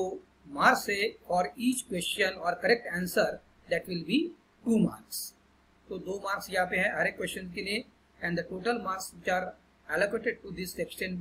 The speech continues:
B or part B, that is सेवेंटी out of टू हंड्रेड, मतलब दो सौ में से out of टू हंड्रेड सेवेंटी marks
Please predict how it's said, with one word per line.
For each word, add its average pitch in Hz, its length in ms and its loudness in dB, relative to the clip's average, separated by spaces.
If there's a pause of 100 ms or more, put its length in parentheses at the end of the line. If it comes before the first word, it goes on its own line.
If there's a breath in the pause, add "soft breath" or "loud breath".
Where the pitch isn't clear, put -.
(140)
B 175 320 2 (140)
or 165 160 -2 (100)
part 185 320 6
B, 175 160 -4 (400)
that 190 320 4
is 170 180 -8 (640)
सेवेंटी 226 600 0 (200)
out 170 300 -2
of - 120 -8 (100)
टू 151 140 -6
हंड्रेड, 120 300 -14
मतलब 156 300 -14
दो 165 180 -10
सौ 190 80 -10
में 180 120 -4
से 208 280 0 (320)
out 160 180 2
of - 120 -6
टू 180 120 -4
हंड्रेड 170 220 -4 (100)
सेवेंटी 185 460 -2
marks 180 260 -4